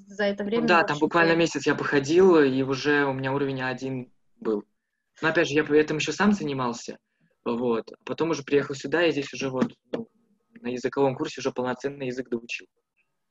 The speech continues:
Speaker 1: То есть, в принципе, то, что ребята начинают учить язык с нуля,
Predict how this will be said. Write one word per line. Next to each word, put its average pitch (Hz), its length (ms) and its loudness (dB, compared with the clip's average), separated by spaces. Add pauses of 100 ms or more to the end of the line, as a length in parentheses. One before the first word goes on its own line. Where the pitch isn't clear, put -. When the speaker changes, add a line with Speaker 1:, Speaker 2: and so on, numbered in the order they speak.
(320)
Speaker 1:
То 269 60 2
есть, - 160 -2
в - 20 -20
принципе, 311 540 0
то, 294 200 -2
что 285 160 -2
ребята 262 360 2
начинают 233 500 0
учить - 260 -10
язык 226 240 -6
с - 100 -10
нуля, 277 400 2